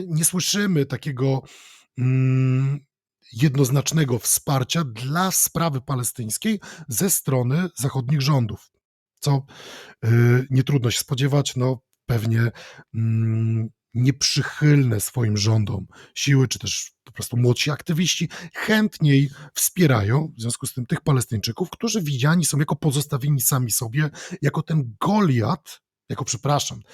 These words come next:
jako ten Dawid, który broni się przed izraelskim Goliatem. E, niezależnie od tego, jaka jest ta prawda, to taka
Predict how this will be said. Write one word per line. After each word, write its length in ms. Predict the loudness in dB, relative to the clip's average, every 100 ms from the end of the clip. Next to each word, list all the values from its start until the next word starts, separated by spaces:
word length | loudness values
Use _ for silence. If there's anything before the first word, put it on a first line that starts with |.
| -20 -10
jako 220 | -8 -6
ten 200 | -4 -6 0
Dawid, 520 | 2 2 0 -8 -16 _ _ _ -20
który 320 | -4 2 2
broni 600 | 2 0 2 4 2 0
się 340 | -2 -2 -2 -4 _
przed 240 | -2 -2 -2
izraelskim 600 | -2 0 0 -2 0 2
Goliatem. 640 | 4 4 2 -2 -8 -12 -18 -20 -20 -20 -6
E, 360 | 0 2 2 0 -4 -8
niezależnie 640 | -4 0 0 0 -2 -6
od 260 | -8 -12 -4
tego, 380 | -4 -2 -6 -8 -10
jaka 460 | -2 -2 -2 -6
jest 460 | -4 -4 -6 -8 -16 _ _ _ _ _ _ _ _ _ _ _ _ _ _
ta 100 | -8
prawda, 640 | -2 0 -2 -4 -6 -6 -8 _ _ _ _ _
to 220 | -8 -8 -10 _
taka 360 | -10 -6 -6